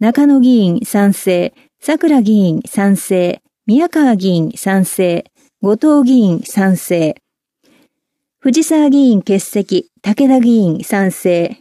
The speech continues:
菊田議員賛成。遠藤議員賛成。佐藤議員賛成。中村はじめ議員賛成。村田議員賛成。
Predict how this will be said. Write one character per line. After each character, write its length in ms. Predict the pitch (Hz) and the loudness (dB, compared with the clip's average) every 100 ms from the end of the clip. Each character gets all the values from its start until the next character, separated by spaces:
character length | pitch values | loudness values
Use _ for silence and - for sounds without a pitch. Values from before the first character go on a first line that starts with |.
| _ | _
菊 260 | - 311 - | -10 -10 -6
田 160 | 277 214 | -4 -2
議 180 | 196 | 0
員 200 | 180 165 - | -2 -4 -6
賛 300 | - 190 185 | -4 -4 -4
成。 420 | - 175 170 - _ | -4 -4 -4 -8 _
遠 260 | - 302 311 | -2 0 2
藤 200 | 240 202 | 2 0
議 180 | 175 190 | 0 -2
員 160 | 160 - | -2 -6
賛 260 | - 196 185 | -6 -4 -4
成。 400 | - 180 170 - _ _ _ | -2 -4 -4 -8 _ _ _
佐 200 | - 302 | -6 -4
藤 220 | 294 254 | 0 0
議 160 | 185 196 | 0 0
員 200 | 180 156 | -2 -4
賛 320 | - 190 190 180 | -8 -4 -4 -4
成。 400 | 190 175 180 - - | -4 -4 -4 -8 -4
中 260 | 214 302 | -2 0
村 200 | 320 294 | 0 0
は 120 | 247 | 0
じ 140 | 247 247 | 0 0
め 140 | 254 | 2
議 200 | 226 226 | 2 0
員 180 | 165 175 | -2 -6
賛 300 | - 185 180 | -8 -6 -6
成。 420 | 165 170 160 156 _ _ _ _ _ - | -4 -4 -4 -6 _ _ _ _ _ -6
村 220 | 214 262 | -2 0
田 120 | 269 | 0
議 160 | 226 233 | 2 2
員 180 | 202 175 | 2 -2
賛 260 | - 208 196 | -6 -2 -2
成。 400 | - 190 175 175 | -2 -2 0 -4